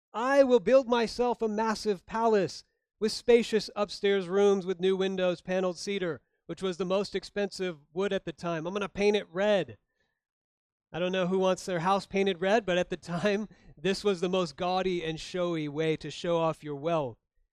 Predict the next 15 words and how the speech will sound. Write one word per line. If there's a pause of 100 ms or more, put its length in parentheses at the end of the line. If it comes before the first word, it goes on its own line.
(300)
These (100)
are
the
people (540)
that
have
special
responsibility. (360)
The
word
is
targeted
to
them. (640)
So,